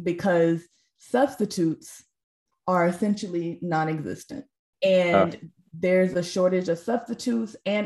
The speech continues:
Speaker 1: overall, there's a shortage of teachers. So according to, uh, a news article from W A F B nine, um, fewer people are pursuing careers in education. And obviously, it does not help Louisiana's,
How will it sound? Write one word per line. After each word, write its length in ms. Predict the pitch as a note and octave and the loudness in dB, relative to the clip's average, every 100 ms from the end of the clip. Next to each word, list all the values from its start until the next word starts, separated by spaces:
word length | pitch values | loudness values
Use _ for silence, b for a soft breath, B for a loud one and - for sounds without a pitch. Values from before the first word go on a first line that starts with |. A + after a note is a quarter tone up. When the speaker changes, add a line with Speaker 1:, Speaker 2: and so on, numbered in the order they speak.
| G#3 | 0
Speaker 1:
overall, 560 | F#3+ F#3 F3+ E3 F3+ | 2 2 0 0 0
there's 300 | F#3+ F3+ F3 | -2 -4 -4
a 40 | E3 - | -8 -6
shortage 340 | F3 E3 E3 - | -4 -2 -6 -8
of 140 | D#3+ | -12
teachers. 480 | - F#3+ F#3 C4 D4 C#4 b b b _ - | -8 -8 -2 0 0 -4 b b b _ -2
So 280 | G3+ F3+ E3+ | 2 4 4
according 460 | F#3 F#3 G3+ A3+ A3+ A3 | 2 -2 -2 0 -2 -2
to, 400 | G3+ F#3+ F3+ - - | -2 -2 -4 -6 -4
uh, 340 | D#3+ D#3 D3+ D#3+ | -4 -4 -6 -8
a 20 | D#3+ D#3+ | -8 -6
news 180 | E3+ E3+ D#3+ | -6 -4 -4
article 320 | D#3+ E3+ E3 D#3+ - | -2 0 0 -2 -4
from 420 | D#3 D#3 D#3 D3 | -2 0 -2 -2
W 380 | D3+ D3 D3+ D3+ D#3 | -2 0 -2 -2 -4
A 20 | D3+ | -4
F 160 | D#3 D3+ - | -4 -6 -6
B 160 | D#3 D3 | -4 -2
nine, 600 | C#3+ C#3+ C#3 E3+ A#3+ C4+ B B B B | -2 -4 -4 -4 -4 -4 B B B B
um, 380 | F3 E3+ E3 E3+ | -2 0 0 -2
fewer 320 | G#3 A3+ B3+ C4+ C4 | -2 0 2 2 0
people 240 | A3+ A3 - | -2 -2 -4
are 60 | E3+ | -6
pursuing 420 | F3 - F#3 F3 F3+ | -8 -4 -4 -4 -4
careers 380 | F#3 E3+ D#3+ E3 | -4 -2 -2 -2
in 100 | D#3+ | -6
education. 800 | D#3 D3+ A3+ A3 - G3+ G3 F#3+ - _ _ | -8 -6 -2 -2 -2 0 2 0 -4 _ _
And 380 | D#3+ E3 D#3+ D3 | -2 0 0 -2
obviously, 380 | C#3+ C#3+ D3 D3 | -4 -4 -4 -4
it 100 | C#3 | -4
does 240 | C3 D3 C#3+ | -2 -2 -2
not 200 | D3 C3+ | -4 -2
help 240 | C#3+ C#3 - b _ | -2 -2 -4 b _
Louisiana's, 840 | D#3 C#3+ C#3+ C#3+ C#3+ C#3 C#3 C#3 | -6 -4 -2 -2 0 0 -2 -4